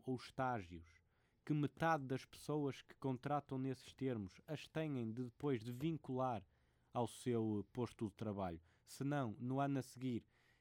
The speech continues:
estão proibidas de voltar a, a utilizar esses recursos.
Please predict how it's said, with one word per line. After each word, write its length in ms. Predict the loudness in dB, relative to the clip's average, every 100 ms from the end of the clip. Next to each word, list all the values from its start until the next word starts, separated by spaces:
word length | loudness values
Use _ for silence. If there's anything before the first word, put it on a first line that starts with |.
| -16
estão 460 | -16 -2 2 2
proibidas 880 | -2 -2 0 0 0 0 2 2 0
de 60 | 0
voltar 460 | -2 -2 0 0
a, 240 | 0 -2 -2
a 80 |
utilizar 720 | -2 -4 -2 0 0 0 -2 0
esses 360 | -2 -4 -6 -10
recursos. 640 | -10 -8 -8 -8 -14